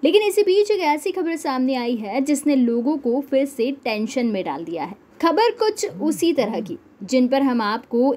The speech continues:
एक ही बार में विश्वास करने पर मना करते हैं। लॉकडाउन के इस दौर में सोशल मीडिया पर न जाने ऐसी कितनी खबरें सामने आई हैं जो कि फेक और झूठी निकली और सिर्फ लोगों को भ्रम में डालने के लिए सोशल मीडिया पर चलाई गई थी।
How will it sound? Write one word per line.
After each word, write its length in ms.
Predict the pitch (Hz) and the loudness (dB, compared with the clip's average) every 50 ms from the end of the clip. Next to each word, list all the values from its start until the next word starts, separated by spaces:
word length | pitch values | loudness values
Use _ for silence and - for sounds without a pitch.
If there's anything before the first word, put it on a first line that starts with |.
| - - | -2 -2
एक 260 | 240 247 247 254 240 - | 0 0 0 0 0 0
ही 120 | 302 294 | 0 0
बार 300 | 226 214 208 196 208 226 | 2 2 2 2 0 0
में 200 | 220 214 233 269 | -2 0 0 0
विश्वास 580 | 240 233 226 - - 214 202 202 240 247 - - | 0 -2 -2 -4 -2 -2 0 0 0 -2 -4 -6
करने 300 | - - 208 208 240 254 | -6 -4 -4 -2 -4 -2
पर 260 | - 220 214 285 311 | -2 -2 0 2 2
मना 400 | 269 214 208 214 214 214 214 214 | 2 2 2 0 -2 -2 -4 -6
करते 300 | - 220 185 - - 185 | -6 -10 -12 -12 -12 -12
हैं। 180 | 190 202 302 - _ _ _ _ _ _ _ _ _ - - - | -12 -14 -14 -16 _ _ _ _ _ _ _ _ _ -12 -4 2
लॉकडाउन 600 | 233 254 247 262 262 254 247 262 277 302 381 381 | 4 4 6 4 4 2 2 2 2 0 0 -2
के 140 | - 381 381 | -2 0 0
इस 100 | 392 330 | 0 0
दौर 320 | 277 277 262 262 294 311 | 2 2 4 4 4 4
में 220 | 294 254 254 269 311 | 2 2 2 0 0
सोशल 500 | 214 220 294 269 262 254 - 403 392 381 | -2 -2 -2 0 0 0 -2 -2 0 2
मीडिया 420 | 330 269 247 233 208 269 277 277 | 2 2 2 0 0 0 0 0
पर 340 | 254 - 202 196 233 254 - - - - _ _ - - | 0 -2 -2 -2 -2 -2 -4 -6 -12 -20 _ _ -2 2
न 220 | 269 294 302 311 | 2 4 4 4
जाने 400 | 294 285 311 285 294 330 381 415 | 2 2 2 2 0 0 -2 -4
ऐसी 520 | 392 - - - 254 254 269 269 - 403 381 | -6 -6 -4 0 0 0 0 0 0 -2 -2
कितनी 500 | 403 - - 262 - - 254 277 403 453 | -2 -2 -4 -4 0 0 0 0 0 0
खबरें 340 | - 415 370 254 294 302 | 0 0 0 2 0 0
सामने 380 | 294 - 285 247 240 247 254 247 | 0 -2 -2 0 0 0 0 0
आई 220 | 214 202 214 247 | 0 -2 -2 -4
हैं 320 | 240 208 208 196 233 294 - - - - - - - 202 | -4 -4 -4 -4 -4 -4 -4 -8 -16 -20 -18 -14 -10 -4
जो 220 | 196 294 320 349 | 0 2 2 2
कि 200 | - - 370 392 | 2 0 -2 -2
फेक 480 | 392 - - - 262 247 269 330 - - - - | -2 -4 -2 0 2 2 0 -2 -4 -8 -10 -6
और 240 | 247 233 240 277 - - - - - | -4 -2 -2 -2 -4 -8 -14 -6 0
झूठी 300 | 269 277 277 - 240 208 | 2 2 4 2 0 -6
निकली 320 | 180 165 - - 180 - - - _ _ _ - _ - | -6 -8 -12 -12 -14 -14 -14 -18 _ _ _ -16 _ -4
और 100 | 220 247 | -2 -2
सिर्फ 300 | 240 247 320 359 415 453 | -2 0 0 0 2 4
लोगों 380 | 403 262 220 208 208 208 262 269 | 4 4 4 4 2 2 0 -2
को 220 | 269 - 285 370 | 0 0 -2 0
भ्रम 260 | 330 233 196 220 208 | -2 -2 -4 -4 -2
में 160 | 233 262 277 233 | 0 0 0 0
डालने 320 | 220 180 175 208 220 262 | -2 -4 -4 -2 -4 -4
के 100 | 254 240 | -2 -4
लिए 180 | 202 220 294 415 | -4 -2 -2 -2
सोशल 440 | 403 - - 277 285 277 - 370 311 | -2 -2 0 0 0 2 2 0 0
मीडिया 300 | 262 220 190 202 190 185 | 0 0 -2 -2 -4 -4
पर 120 | - 311 | -4 -4
चलाई 340 | 359 - 415 262 202 185 180 | -4 -2 -2 0 0 -2 -2
गई 160 | 175 175 147 | -4 -6 -6
थी। 160 | 151 - - | -8 -10 -14